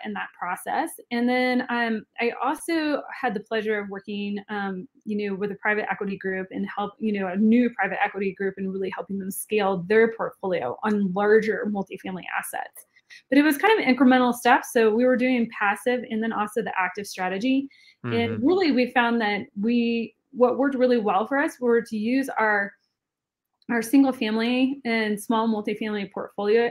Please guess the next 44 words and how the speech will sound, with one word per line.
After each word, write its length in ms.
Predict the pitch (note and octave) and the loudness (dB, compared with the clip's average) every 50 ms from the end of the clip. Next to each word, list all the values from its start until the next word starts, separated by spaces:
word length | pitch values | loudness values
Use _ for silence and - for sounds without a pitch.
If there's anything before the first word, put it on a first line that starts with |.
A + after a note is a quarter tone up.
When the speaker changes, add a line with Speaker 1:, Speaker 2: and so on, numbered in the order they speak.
| - - | -2 -6
Speaker 1:
as, 140 | A#3 A3+ | -8 -2
like, 160 | B3 C4+ C#4 C#4+ | -2 -2 0 0
a 40 | |
little 260 | C4+ C#4 C#4+ D4+ - - | 0 0 2 2 0 0
A 140 | - A3 G#3 | -2 -4 -4
T 160 | - - G#3 | -4 -4 -4
M 220 | F#3+ G3+ G#3+ A#3+ B3 | -2 0 2 2 2
to 80 | B3 A3+ | 2 0
continue 480 | A#3+ - G3+ - - G#3+ G#3 G#3+ G#3 | -4 -6 -10 -8 -6 -4 -4 -4 -4
to 80 | F#3+ G3 | -6 -8
feed 360 | - - - - A#3+ A#3 F3 F3+ | -12 -12 -6 -4 -4 -4 -4 -6
the 80 | E3+ - | -12 -12
passive 400 | - - F#3 F#3 F3+ - - F3 | -8 -4 -4 -4 -4 -6 -10 -10
investments. 760 | F3+ F3 F3 F3 - - - - - - - - - - - _ _ _ _ _ _ - - - | -10 -8 -8 -8 -8 -10 -10 -14 -16 -18 -18 -20 -20 -20 -20 _ _ _ _ _ _ -20 -12 -8
Speaker 2:
Gotcha. 180 | - G#2 - A#3+ | -4 0 6 6
Speaker 1:
All 100 | C4+ C#4+ | 6 6
the 220 | D4+ D4+ C4+ A3 - | 6 4 2 4 4
while 420 | A3 A3 A#3 B3 B3+ B3+ B3+ A3+ G3 | 6 8 8 8 8 8 8 6 6
building 340 | A#3 A3+ A3 G#3+ A3+ A3 | 4 4 4 4 2 -2
the 80 | G#3 G#3 | -2 -2
network 400 | G3+ G3 F3+ - - G#3 G#3 - | -2 -2 -4 -2 -2 -4 -2 -2
and 100 | A3 G3+ | -2 -4
the 80 | F#3+ G3 | -4 -8
skills, 640 | - - - F#4+ G4+ F4+ B3+ A3 G#3 A#3 A3+ - - _ _ _ _ _ - - | -8 -4 0 2 4 6 6 6 4 2 0 -2 -14 _ _ _ _ _ -6 -4
um, 520 | A3 A3 G#3+ G#3 G3+ G3+ G3 G3 G3 G3 - | -2 0 0 0 0 0 -2 -4 -4 -6 -6
to, 560 | - A#3+ A3+ A3 G#3+ G#3 G#3 G3+ G3 F#3+ - - _ _ _ _ - | -4 -2 0 0 2 0 0 -2 -2 -4 -6 -10 _ _ _ _ -6
you 240 | - A3+ G#3+ G#3 G3 | -4 -2 -2 -2 -4
know, 60 | F#3+ | -2
go 140 | F3 A#3+ A3 | 0 0 2
buy 160 | F#3+ A3 A3 | 4 4 4
our 180 | A3+ G#3 F3+ - | 4 4 4 4
own 140 | C#4+ C#4+ | 4 4
building 240 | C#4+ G3+ G3 F#3+ G3 | 4 2 0 -2 -4
if 140 | F3+ F#3 F#3 | -4 -4 -4
we 100 | G#3 G3 | -4 -4
wanted 240 | F3+ F3+ F3+ F3 E3+ | -4 -4 -6 -8 -8
to 120 | - F#3 | -6 -4
at 180 | F3+ - C#3+ - | -4 -4 -6 -8
some 160 | - F#3 F3+ | -10 -10 -10
point 180 | - F#3 F3 - | -10 -10 -10 -8
in 60 | F#3+ | -8
time. 280 | - - - - G#3 - _ _ _ _ _ _ _ _ _ _ _ - | -8 -8 -8 -10 -12 -18 _ _ _ _ _ _ _ _ _ _ _ -6
Speaker 2:
Yeah, 200 | - G#2+ G2+ G2 - _ _ _ - | -4 -4 -4 -4 -8 _ _ _ -10
yeah, 440 | A#2+ A2+ G#2+ G#2 G2+ G2+ G2+ G2+ | -6 -4 -4 -2 -2 -4 -4 -4